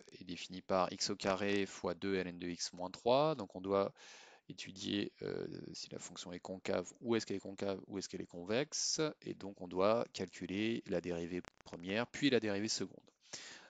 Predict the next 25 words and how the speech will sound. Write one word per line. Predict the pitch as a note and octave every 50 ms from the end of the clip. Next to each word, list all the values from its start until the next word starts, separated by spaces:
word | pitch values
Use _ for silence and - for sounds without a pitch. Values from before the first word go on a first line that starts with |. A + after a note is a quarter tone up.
| _ -
Donc | G2 G2 F#2+
c'est | - -
encore | G#2+ G#2+ A2 - A2+ A2+
une | A2+
fonction | - - A2+ G#2 - -
de | G#2+
la | G2+ F#2+
forme | F#2 - - G2 F2+ F2
u | E2+ E2+
fois | - - G#2+ G2+ G#2
v, | G#2 A2+ B2+ B2+ C3+ C#3 C#3 C#3+ D3 C#3
donc | A#2+ G#2+ F#2 - -
u | G#2+
prime | F#2+ - - G#2+ G2
v | F#2 G2+ G2
plus | - - - - -
u | F2+
v | E2 F#2 G2
prime, | F#2+ - - - B2 B2+ C3+ C#3+ D3+ D3 B2+ G#2
donc | F2+ F#2 F2+ F2+
dérivée | F2 G#2 A2 A2 A2 A2 A2
de | G#2+ G#2 G#2
x | G2+ - - -
au | A2
carré | - - G#2+ G2 G2 G2+ G#2 G2+ G2 F2+